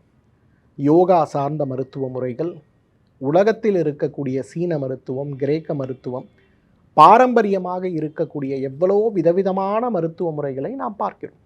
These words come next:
இந்த மருத்துவ முறைகள் அனைத்திற்குமே பொதுவாக சொல்லக்கூடிய ஒரு கருத்து என்ன தெரியுமா? உடல் கழிவை முழுமையாக நீக்கினால் மட்டும்தான் நம்மால் ஆரோக்கியமாக வாழ முடியும். உடல் கழிவு நீங்குவதற்கான,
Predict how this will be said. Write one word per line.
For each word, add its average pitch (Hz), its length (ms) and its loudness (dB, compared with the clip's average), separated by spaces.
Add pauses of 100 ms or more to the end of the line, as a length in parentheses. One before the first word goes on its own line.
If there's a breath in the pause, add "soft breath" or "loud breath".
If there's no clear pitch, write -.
(960)
இந்த 147 160 2
மருத்துவ 277 580 6
முறைகள் 220 540 0
அனைத்திற்குமே 208 960 -2 (260)
பொதுவாக 262 680 4
சொல்லக்கூடிய 190 640 -4
ஒரு 143 140 -2
கருத்து 165 400 -4
என்ன 147 200 -6
தெரியுமா? 143 420 -8 (920)
உடல் 226 420 8
கழிவை 202 460 2 (100)
முழுமையாக 208 840 2
நீக்கினால் 180 640 0
மட்டும்தான் 156 600 -4 (100)
நம்மால் 151 520 -4
ஆரோக்கியமாக 175 800 -4
வாழ 143 320 -4
முடியும். 131 400 -12 (840)
உடல் 254 400 8
கழிவு 240 420 2
நீங்குவதற்கான, 226 1200 -2